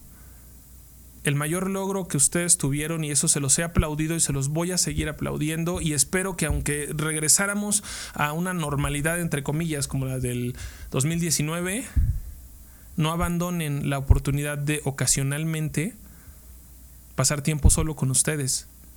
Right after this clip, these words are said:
porque eso es el verdadero, eh, cimiento de sus avances, de sus crecimientos, de sus logros de este veinte veinte. Por fin, muchos de ustedes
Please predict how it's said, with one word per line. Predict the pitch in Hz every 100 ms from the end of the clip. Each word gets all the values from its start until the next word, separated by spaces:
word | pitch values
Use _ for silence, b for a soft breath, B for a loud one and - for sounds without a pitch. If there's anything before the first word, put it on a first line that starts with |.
| - -
porque | 131 135 143 - -
eso | 190 196 233 339 - - - - - -
es | 156 151
el | 170
verdadero, | 147 131 135 139 180 180 185 185 B B B
eh, | - 156 156
cimiento | - 156 170 190 190 196 277 - B B B - - - - - - - -
de | 147 139
sus | 143 -
avances, | 143 156 165 185 165
de | 139
sus | 135
crecimientos, | - 135 156 156 170 170 160
de |
sus | 139 139 135
logros | 175 185 190 226 - B B B B - - - - - - - -
de | 147
este | 147 147
veinte | 143 139
veinte. | 139 143 139 - - - - - - - - B B B B B B - -
Por | - 127 120
fin, | 170 208 - - - - - - -
muchos | 143 135 147
de | 135
ustedes | 123 - 202 247 - -